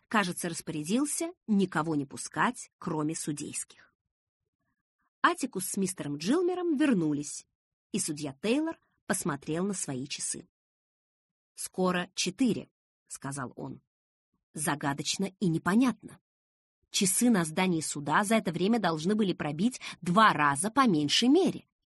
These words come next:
а я их ни разу не слыхала». «Попробуем сегодня же и закончить?» спросил судья Тейлор. «Как ваше мнение, Атикус?»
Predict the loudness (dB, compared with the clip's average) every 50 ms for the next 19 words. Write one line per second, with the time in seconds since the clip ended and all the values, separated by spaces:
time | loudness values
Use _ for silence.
0 | _ _ _ _ _ _ _ -6 -4 -4 -4 -2 -4 -4 -4 -6 -6 -2 4 6
1 | 6 6 6 2 -2 -2 -2 0 0 0 0 0 -2 -2 -2 2 2 2 2 2
2 | -4 -12 _ _ _ _ _ _ _ _ _ _ _ _ _ _ _ _ _ _
3 | _ _ _ _ _ _ _ _ _ _ _ _ _ _ _ _ 0 0 2 6
4 | 6 6 8 8 6 4 4 4 2 4 4 4 4 4 2 0 2 2 0 0
5 | 0 0 0 0 0 0 0 0 0 0 -4 -8 -10 -12 -12 -14 _ -12 -12 -8
6 | -6 -6 -6 -6 -6 -8 -8 -8 -8 -8 -8 -8 -6 -6 -6 -6 -6 -10 -16 -20
7 | -20 _ _ _ _ _ _ _ _ _ 6 6 6 6 4 -2 -2 0 0 0
8 | 0 0 -2 -2 -4 -4 -2 2 2 2 2 2 -6 -12 -12 -12 -12 -12 -12 -14